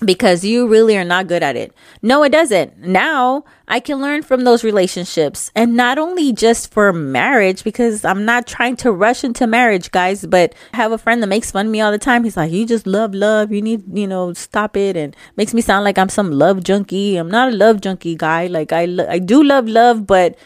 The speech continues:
I'm also realistic. I'm not just gonna throw myself out there. So here I am getting off topic. But what I'm trying to say is, because I have those two divorces under my belt, which that means two failed marriages,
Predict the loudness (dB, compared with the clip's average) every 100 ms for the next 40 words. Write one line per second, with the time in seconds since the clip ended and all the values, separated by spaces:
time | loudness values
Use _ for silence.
0 | _ -2 2 2 2 2 4 4 2 -2
1 | -6 -4 -2 0 0 0 -2 -6 -4 -2
2 | -2 -4 -10 _ _ _ _ -4 0 0
3 | 0 0 0 -2 -4 -6 -10 0 2 2
4 | -2 -10 -20 -6 0 2 2 2 2 2
5 | 0 0 -2 -4 -10 0 2 4 2 0
6 | -2 -2 -2 0 2 2 2 2 4 4
7 | 0 -20 -6 -2 -2 -4 0 2 4 2
8 | -2 -2 -4 -2 -2 -2 -2 -2 -6 -18
9 | -18 -6 0 2 4 4 0 -6 _ _
10 | _ -2 0 2 2 0 -4 -4 -4 -4
11 | -4 0 2 2 0 -4 -12 -4 -2 -2
12 | -8 -18 _ _ -4 -2 -2 -4 -6 -8
13 | -14 _ _ _ -8 -6 2 2 2 0
14 | 0 0 2 0